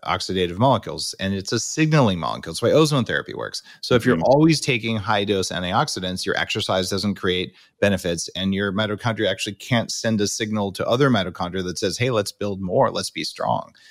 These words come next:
Speaker 1: So there's
Speaker 2: Yeah.
Speaker 1: a case for them, and there's a case against them, but too much antioxidants all the time, no. No
Speaker 2: Mm-hmm.
Speaker 1: antioxidants ever, no. But how
Speaker 2: Mm-hmm.
Speaker 1: would we know how much to take? What do you do to look at that?
Speaker 2: Yeah, it's a great question. Um,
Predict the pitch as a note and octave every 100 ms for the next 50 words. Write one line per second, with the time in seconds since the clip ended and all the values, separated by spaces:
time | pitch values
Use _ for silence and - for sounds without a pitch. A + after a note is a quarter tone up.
0 | - - A#2+ B2+ B2 A#2+ D3 D3+ - -
1 | A#2 A2 G2+ A2 C3+ A2+ A#2 A2 A2+ A2+
2 | B2 A#2 A2 F#2+ E3 D#3 G2 F2+ F2+ _
3 | - _ - C#3 - F3 E3+ D#3+ - A2+
4 | G#2 G2+ - G#2 G2 G2+ G2 F#2 B2 B2+
5 | F#2+ F#2 _ _ _ D#2+ E2 D#2 - -
6 | _ _ _ - B2 B2+ B2 A2+ G#2+ A2
7 | G2+ F#2+ F#2+ G2+ G#2 G#2 G#2 _ - E2+
8 | F#2 F2+ G#1 A1 _ _ _ - D#2+ -
9 | F3 A3 G3 A3 F#3 C3+ E3+ C#3+ A2+ B2+
10 | B2+ - - D3+ - - _ - - B2+
11 | B2+ B2+ D#3 C#3 - E2 - - - -
12 | - _ - _ _ - G#2 A2 F#2+ -
13 | - - A#2+ A#2+ A2 G2 - D#2+ D2+ -
14 | F#2 F#2 F2+ F2+ E2+